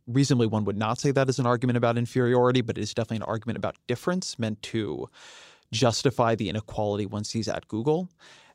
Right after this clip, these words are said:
And, you know, traditionally, a lot of these arguments about how different groups are different are used to justify what we see around us. And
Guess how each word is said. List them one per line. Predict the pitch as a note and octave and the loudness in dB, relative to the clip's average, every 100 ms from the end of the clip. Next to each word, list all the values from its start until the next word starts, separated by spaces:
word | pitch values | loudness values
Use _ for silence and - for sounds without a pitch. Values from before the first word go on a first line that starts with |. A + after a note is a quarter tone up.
| _ - | _ 2
And, | C3 C3 B2+ A2+ - - _ | 4 6 4 2 -2 -16 _
you | - | 0
know, | A3 G3 | 2 2
traditionally, | - F3+ F3+ F3+ C#3 A#2+ A2+ A2 A2 | 0 0 0 2 4 6 4 2 2
a | A2+ | 2
lot | A2+ B2 | 2 4
of | B2 | 4
these | A#2 | 2
arguments | A2 A2+ A2 | 2 0 0
about | G2+ G#2 | 0 -2
how | G2 - A2 G#2+ | -2 -2 0 0
different | A2 - G#2+ | 0 -2 -2
groups | A#2 - - | -2 -4 -2
are | A2 G#2+ G#2 _ - | 0 -2 -6 _ -2
different | C3 - A#2+ G#2 | 0 2 0 2
are | A2 | 0
used | A2 G#2+ | -2 -4
to | - - - | -8 -10 -6
justify | - A2 - A#2 G2+ | -4 -2 -2 -4 -2
what | G2+ - | -4 -4
we | |
see | A2+ - G2 | -6 -6 -8
around | B1+ - B2+ D#3+ | -8 -6 -4 -2
us. | F#3+ - - - _ - - _ _ - | -4 -6 -10 -12 _ -20 -20 _ _ -2
And | B2+ B2+ B2 | 0 2 2